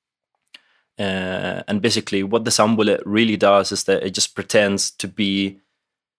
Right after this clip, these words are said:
something that you can't quite get, uh, a hold of. So basically, it pretends to be, like, a little microphone, you know, 'cause, like, a microphone produces a signal. You know, it, it, it, it detects, you know,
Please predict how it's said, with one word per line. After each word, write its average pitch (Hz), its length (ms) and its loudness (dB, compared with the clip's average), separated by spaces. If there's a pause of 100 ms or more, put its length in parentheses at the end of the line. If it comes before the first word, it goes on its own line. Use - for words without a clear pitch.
(280)
something 104 540 0
that 101 240 -2
you 98 260 -4 (460)
can't 104 520 0 (360)
quite 98 300 0
get, 101 300 0
uh, 92 420 -2 (320)
a 107 60 -4
hold 104 260 0
of. 123 280 2
So 101 240 -2
basically, 98 600 -4 (220)
it 113 100 -6
pretends 113 360 0
to 107 60 -6
be, 101 140 -2
like, 101 180 0
a 107 40 0
little 104 160 2
microphone, 107 440 0
you 101 80 -4
know, 98 80 -2
'cause, - 220 -6
like, 98 140 -4
a - 40 -2
microphone 101 440 0
produces 98 440 -4
a 98 40 -4
signal. 117 420 -2
You 98 120 -8
know, 95 140 -2
it, 92 160 -4
it, 87 220 -10
it, - 200 -8
it 95 100 -8
detects, - 420 0 (460)
you 107 60 -2
know, 92 200 -2